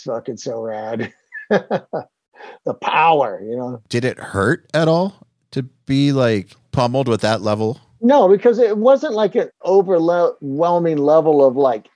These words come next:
Speaker 1: "Ow, high frequencies, my ears hurt." It was just a coupling of power, you know, 'cause you have the row of cabs behind you. You have the wedges in front of you, side fills with the eighteens off to, you know, the side. And you'd find that one spot and stand in it,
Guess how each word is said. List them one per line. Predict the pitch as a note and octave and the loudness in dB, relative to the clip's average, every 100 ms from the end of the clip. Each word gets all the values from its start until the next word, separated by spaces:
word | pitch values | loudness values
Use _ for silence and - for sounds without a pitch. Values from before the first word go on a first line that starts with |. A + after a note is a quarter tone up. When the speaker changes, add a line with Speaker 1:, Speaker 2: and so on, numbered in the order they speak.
| _ - | _ -6
Speaker 1:
"Ow, | D#3 E3+ E3+ E3 D3+ | -2 0 2 0 0
high | D#3+ F3+ | 0 -2
frequencies, | - E3+ E3+ - E3 | -2 -2 -2 -4 -6
my | C3+ C#3 | -4 -2
ears | F3 F#3+ F3+ | 0 0 2
hurt." | C#3 C3 _ - - - | 0 -2 _ -20 -10 2
It | G3+ | 2
was | F3+ | 4
just | G#3+ | 2
a | F3 | 0
coupling | - - G3+ G#3+ F3+ C#3+ | -6 -8 -4 0 0 0
of | A#2 | -4
power, | - E3 E3+ A#2 | -6 -2 0 0
you | A2+ C#3 | 0 -2
know, | C#3+ | -2
'cause | C3+ C#3 C3+ | -2 -4 0
you | D3 | -2
have | C#3 | 0
the | B2+ | -2
row | A#2+ D3 F3 | 0 4 4
of | E3+ | 2
cabs | - E3+ E3 D3+ | 0 2 0 -2
behind | C3+ D3 D#3+ E3+ D#3 | -6 -4 -4 -2 -2
you. | A#2+ - _ _ _ _ - | -4 -6 _ _ _ _ 0
You | D3+ | 2
have | D3+ C#3 | 2 2
the | C3 | 0
wedges | B2+ D#3 E3+ E3 D3 | 2 2 4 0 0
in | D3 | -4
front | - D#3+ D#3+ | -2 0 2
of | |
you, | D#3 D3 | 0 0
side | - - D#3+ E3 C3+ | -2 0 2 2 2
fills | D#3 D#3 C#3 | 2 2 0
with | C#3+ - | -4 -2
the | - | -2
eighteens | E3 F3+ - F3+ F#3 F3+ D#3+ D3 | -2 -4 -6 -2 0 0 0 -2
off | C#3+ C#3+ C#3 | 0 0 0
to, | G3 C#3+ D3+ D#3+ | 0 0 0 -2
you | |
know, | B2+ A2+ | -4 -2
the | B2+ C3 | -2 -4
side. | - E3+ E3 | -2 0 0
And | C#3+ | 0
you'd | C3+ B2 | -2 -2
find | F3 E3 D3 | -4 -2 -2
that | C#3 | -2
one | C#3 E3 D#3+ | -4 -4 -4
spot | - D#3 D#3 C#3+ | -6 -2 -2 -2
and | B2 | -10
stand | - D3 D#3+ D3+ | -6 -4 -2 -2
in | C3+ | -2
it, | A#2+ | -4